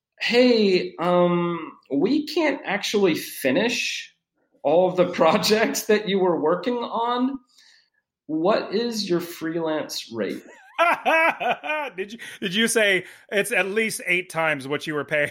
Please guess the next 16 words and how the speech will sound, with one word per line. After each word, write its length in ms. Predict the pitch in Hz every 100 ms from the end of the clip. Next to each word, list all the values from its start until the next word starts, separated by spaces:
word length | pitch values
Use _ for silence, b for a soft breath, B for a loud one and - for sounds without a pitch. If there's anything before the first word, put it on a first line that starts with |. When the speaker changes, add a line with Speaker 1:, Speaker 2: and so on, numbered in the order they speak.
| -
Speaker 2:
<laughs> 0 |
Speaker 1:
Well, 600 | 208 214 427 466 - 415 - -
so, 300 | 539 - 180 - -
so 240 | - 190 185
if 120 | 180
I 80 | 185
had 180 | 175
been 160 | 170 151
smart, 580 | - - 175 214 165 127
I 80 | 139
would 180 | 139
have, 160 | 139 127
like, 260 | 127 123 123 123
really, 600 | 127 156 151 127 123 123 123
you 160 | 123
know, 280 | 98 113 131